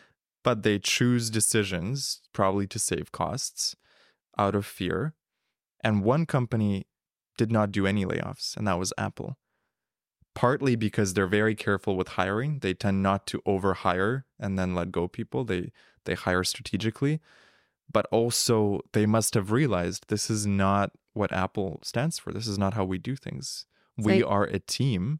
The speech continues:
Speaker 2: Yeah.
Speaker 1: And while we might save costs if we lay off some people,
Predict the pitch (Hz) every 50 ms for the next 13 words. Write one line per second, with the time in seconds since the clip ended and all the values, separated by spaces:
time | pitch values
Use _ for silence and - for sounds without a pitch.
0 | _ _ - 175 165 151 147 147 156 165 - - - - - - 190 - 90 87
1 | - _ - - 107 104 101 98 98 98 95 92 90 90 95 95 92 90 95 98
2 | 98 87 - - 90 87 87 - - - 131 151 110 107 - - - - - -
3 | - - - - 170 - 90 87 87 - - - 101 104 - 151 147 - - 107
4 | 104